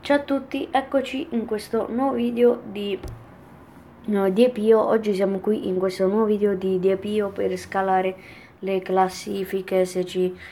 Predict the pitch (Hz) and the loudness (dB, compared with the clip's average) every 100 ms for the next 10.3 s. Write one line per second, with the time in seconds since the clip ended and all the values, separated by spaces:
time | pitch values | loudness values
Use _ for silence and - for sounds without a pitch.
0 | - - 180 185 180 - 190 175 170 175 | -20 -16 -4 -4 -4 -8 -2 0 0 -2
1 | 175 175 175 175 170 175 175 170 170 165 | -2 -4 -4 -4 -4 -4 -4 -6 -6 -8
2 | 165 233 277 - - - - - - - | -8 -8 -8 -14 -20 -20 -20 -20 -20 -20
3 | - - - - 190 175 175 - - - | -20 -20 -12 -8 -8 -10 -12 -20 -20 -20
4 | - - - - - - - - - - | -20 -20 -20 -20 -20 -20 -20 -20 -20 -20
5 | - - - - _ - _ - _ - | -20 -20 -20 -20 _ -20 _ -20 _ -20
6 | - - - _ - - _ - - _ | -20 -20 -20 _ -20 -20 _ -20 -20 _
7 | _ - _ _ _ _ _ _ - 285 | _ -20 _ _ _ _ _ _ -20 -20
8 | - - 202 196 180 175 254 294 - - | -20 -14 -10 -8 -8 -8 -8 -10 -12 -16
9 | 240 247 254 254 214 208 196 202 - - | -10 -8 -6 -8 -6 -8 -10 -14 -20 -16
10 | - 196 196 | -10 -8 -8